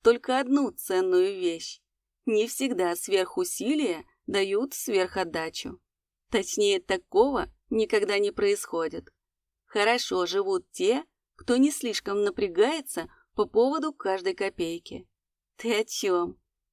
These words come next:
Я действительно не понимала. Крис будто задумался, а потом отмахнулся и сказал немыслимое. То,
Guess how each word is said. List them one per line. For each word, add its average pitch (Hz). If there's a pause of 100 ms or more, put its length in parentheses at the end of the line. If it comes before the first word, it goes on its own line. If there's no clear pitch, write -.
Я 220
действительно 226
не 240
понимала. 175 (640)
Крис 202
будто 208
задумался, 277 (240)
а 247
потом 214
отмахнулся 185 (380)
и 247
сказал 240
немыслимое. 220 (640)
То, 233